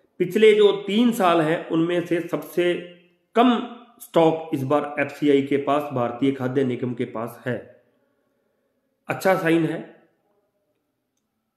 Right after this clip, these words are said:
तब तक अच्छा साइन है जब तक देश हित में है। देखिए, गेहूं का होना देश के अंदर बहुत जरूरी है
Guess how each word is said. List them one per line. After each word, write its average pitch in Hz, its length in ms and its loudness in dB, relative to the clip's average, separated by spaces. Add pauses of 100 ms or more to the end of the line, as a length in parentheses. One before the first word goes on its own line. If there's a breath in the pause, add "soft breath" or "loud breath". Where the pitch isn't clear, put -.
(180)
तब 170 180 0
तक 220 100 2
अच्छा 196 240 0
साइन 175 280 0
है 190 160 2
जब 156 200 -2
तक 165 200 0 (420)
देश 147 200 0
हित 131 160 -4
में 123 140 -2
है। 110 320 -10
देखिए, 143 300 2
गेहूं 156 300 2
का 175 100 0
होना 156 240 2
देश 143 180 2
के 156 100 -2
अंदर 147 140 0
बहुत 131 240 2
जरूरी 139 280 2
है - 400 -8